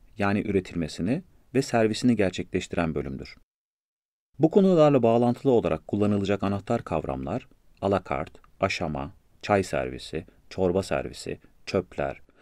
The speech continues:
doğrama yöntemleri, flambe, fondü, hamur işi servisi,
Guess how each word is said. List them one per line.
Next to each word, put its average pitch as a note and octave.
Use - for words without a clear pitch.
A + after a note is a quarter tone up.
doğrama G#2+
yöntemleri, D2
flambe, F#2
fondü, E2+
hamur A#2
işi G#2
servisi, D#2